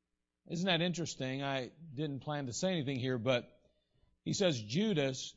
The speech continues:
saith unto him, not Iscariot." Isn't that interesting? Because the truth is, he was never manifest in Judas's life at all. Isn't that interesting? But he says, "Not this Judas, not the one that betrayed him." So he goes on,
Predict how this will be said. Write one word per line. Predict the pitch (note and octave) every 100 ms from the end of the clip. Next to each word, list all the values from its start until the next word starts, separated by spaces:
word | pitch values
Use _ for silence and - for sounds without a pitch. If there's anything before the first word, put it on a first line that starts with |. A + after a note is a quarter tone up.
| _
saith | - F#3+ E3+
unto | D#3+ D3
him, | C3 C#3 B2 - -
not | A#2+ F#3 F#3+ B2 A2+ - _ -
Iscariot." | C#3 - - C#3+ G#2+ F#2 - _ _ _ _ _ _ _ _ _ -
Isn't |
that | E3 F3+
interesting? | G3 D#3+ - C3+ G#2+ - _ _ _ _ _ _ _ _ _ _ -
Because | D#3 F#3+ D3+
the |
truth | D#3+ A3 B3 D#3+
is, | D#3 D#3+ D#3+ - - _ _ _ _ _ _ _ _ _ _ _
he | D3
was | C#3+
never | F3+ E3
manifest | D#3+ E3 D#3+ - E3+ C3
in | D#3+ B2+
Judas's | D#3+ D3 D#3+ A2+
life | D#3 C#3+ A2
at | D3+
all. | F3 G#2+ - _ _ _ _ _ _ _ _ _ _ _ _
Isn't | -
that | D#3+ D#3+
interesting? | D#3+ B2 - A#2 - _ _ _ _ _ _ _ _
But | D#3+ F3+
he |
says, | E3+ G3+ F3 B2+
"Not | D#3 A3 F#3+
this | A#3 -
Judas, | C3 A2+ C#3+ C3 E3+
not | D#3 F3+ F#3+
the | G#3+
one | G#3+ G#3
that | G3
betrayed | F#3+ - D3+ B2+
him." | C#3+
So | D3 F#3+
he | F#3+
goes | F#3 G3+
on, | F#3 F3+ F3+